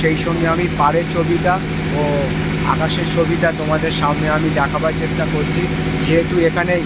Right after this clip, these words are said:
ইট খোলা আছে, সেহেতু চিমনিগুলো সব পরস্পর দেখো দেখা যাচ্ছে সব গঙ্গা থেকে। তো আমি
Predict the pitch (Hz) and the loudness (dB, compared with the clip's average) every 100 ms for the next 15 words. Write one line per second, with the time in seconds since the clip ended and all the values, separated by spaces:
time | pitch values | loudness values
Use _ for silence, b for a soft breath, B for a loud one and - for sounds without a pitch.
0 | 175 202 160 185 180 165 151 160 202 202 | 0 0 0 2 2 2 0 -2 -2 -2
1 | 160 - - 170 165 185 - 175 170 180 | -4 -2 2 2 2 -2 0 0 0 0
2 | 180 180 160 180 156 156 165 160 170 160 | 0 0 0 0 2 2 2 0 0 2
3 | 156 156 180 160 - - 156 151 160 160 | 0 0 -2 -2 -4 -2 0 0 0 0
4 | 151 156 156 160 151 - - - - - | -2 -2 -2 0 0 -2 -2 -2 -2 -2
5 | - - - - - 156 160 156 156 160 | -2 -2 -2 -2 2 2 2 2 0 0
6 | 156 175 - 156 160 156 156 160 147 139 | 0 -2 -2 -4 -2 -2 2 4 4 2
7 | 131 156 156 - - - - 52 53 53 | 0 -2 -2 -2 -2 -2 -2 -2 -2 0
8 | 52 - - - - - 160 160 160 160 | -2 -2 -2 0 0 0 0 0 0 0
9 | 160 156 156 160 160 160 | 0 0 0 -2 0 0